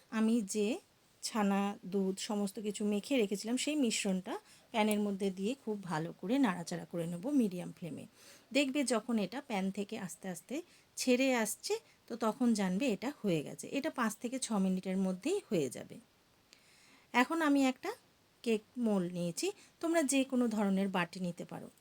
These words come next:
এবারে এই মিশ্রণটাকে এই কেক টিনের মধ্যে আমি ঢেলে নিচ্ছি, আর খুব ভালো করে এটাকে সেট করে দেবো। খুব বেশি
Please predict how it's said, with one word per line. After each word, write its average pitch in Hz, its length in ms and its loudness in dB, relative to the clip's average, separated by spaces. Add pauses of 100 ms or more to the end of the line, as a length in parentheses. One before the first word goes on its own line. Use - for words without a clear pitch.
(480)
এবারে 214 280 4 (160)
এই 269 140 6
মিশ্রণটাকে 208 580 0 (100)
এই 285 120 -2
কেক 170 200 -2
টিনের 175 280 -8
মধ্যে 175 240 -8
আমি 294 180 -2
ঢেলে 180 300 0
নিচ্ছি, - 280 -8 (280)
আর 185 60 -6 (120)
খুব 196 120 -6 (160)
ভালো 170 240 -4
করে 185 200 -8
এটাকে 190 200 -12 (140)
সেট 185 280 -2
করে - 200 -10
দেবো। - 140 -18 (120)
খুব 330 100 -8 (100)
বেশি 339 160 -4